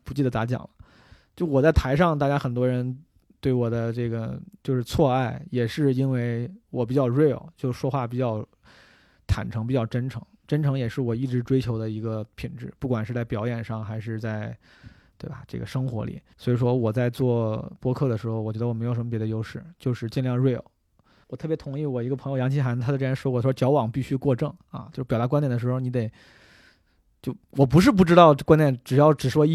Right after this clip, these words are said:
一边儿很偏激，我也没有愚蠢到觉得我只信这一边儿，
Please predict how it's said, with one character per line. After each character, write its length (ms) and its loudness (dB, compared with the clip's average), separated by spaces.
一 160 0
边 140 6
儿 100 4
很 160 -2
偏 220 -2
激， 240 -6
我 160 4
也 100 6
没 300 0
有 280 6
愚 140 0
蠢 220 0
到 180 0
觉 100 -2
得 140 2
我 100 2
只 140 -2
信 220 -4
这 80 0
一 100 0
边 140 -8
儿， 20 -10